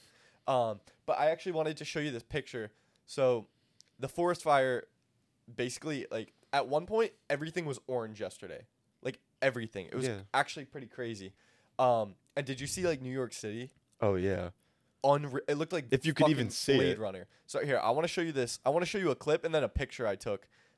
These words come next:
Speaker 1: Um, and I'll send you this. I'll send you this clip. Fucking, bro, watch this shit.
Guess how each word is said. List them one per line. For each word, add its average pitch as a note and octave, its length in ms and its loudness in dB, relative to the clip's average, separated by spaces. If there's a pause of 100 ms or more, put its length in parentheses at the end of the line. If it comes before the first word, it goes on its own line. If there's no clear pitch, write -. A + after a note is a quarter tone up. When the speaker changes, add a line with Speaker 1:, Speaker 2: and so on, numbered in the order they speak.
(120)
Speaker 1:
Um, G2+ 420 2 (880)
and A#2 100 -4
I'll A2 80 2
send B2+ 220 -4
you C3 60 -2
this. G#2 360 -6 (160)
I'll A2+ 80 -2
send C3 200 -6
you B2+ 80 -6
this G#2 180 -6
clip. G#2 320 -6 (1120)
Fucking, C#3+ 500 -4 (320)
bro, A2 240 4
watch G#2+ 500 0
this B2+ 160 -2
shit. - 320 -14